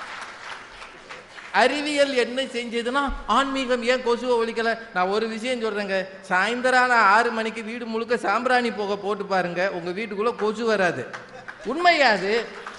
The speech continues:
வீட்டு வாசல்ல வேப்பலை இருக்கட்டும், கொசு வராது. வேப்பலையவே க-, தணல்ல போட்டு அந்த வாடை வந்தாலே கொசு வராது. இதெல்லாம் நம்ம ஊர்ல சொல்லியிருக்காங்க சார். எதை எடுத்தாலும் எங்களுக்கு ஒண்ணுமே தெரியாது மூணு பேருக்கும்னு. அதுல நான் வேற வில்லங்கம்மா.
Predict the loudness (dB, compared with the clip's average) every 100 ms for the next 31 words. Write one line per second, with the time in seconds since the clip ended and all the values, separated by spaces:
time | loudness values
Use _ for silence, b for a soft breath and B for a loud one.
0 | -2 0 4 6 6 6 4 6 4 6
1 | 6 6 4 2 2 2 0 4 4 6
2 | 4 6 4 2 -4 -8 -12 -14 -6 6
3 | 8 8 6 6 8 8 6 4 -2 -2
4 | 2 2 4 4 4 0 2 0 2 0
5 | 2 4 6 8 6 2 2 2 2 0
6 | 2 4 4 4 0 -4 -8 -14 -20 -20
7 | -20 -4 0 2 2 2 0 0 -2 -2
8 | -2 -4 -2 -2 -2 -2 0 0 -6 -16
9 | -20 -20 -14 -8 -2 0 0 0 0 0
10 | -2 -4 -4 -2 -4 -2 -2 -4 -4 -4
11 | -4 -4 -6 -6 -4 -4 -6 -8 -10 -12
12 | -14 -20 -20 -20 -20 -20 -6 -2 0 2
13 | 2 2 2 0 0 0 0 0 -2